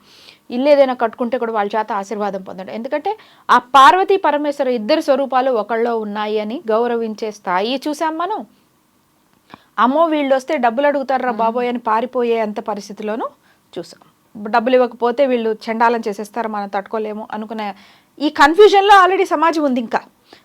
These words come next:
Speaker 1: వాళ్ళని పిలిచి ఆశీర్వాదం ఇవ్వాలా, అమ్మో వీళ్ళని తప్పించుకొని వెళ్ళిపోవాలా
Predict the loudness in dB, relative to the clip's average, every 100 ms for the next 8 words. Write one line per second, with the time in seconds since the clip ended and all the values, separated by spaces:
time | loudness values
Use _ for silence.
0 | 0 0 0 -2 2 6 6 6 4 4
1 | 4 4 8 8 8 4 4 4 6 2
2 | 0 -2 0 2 4 6 6 4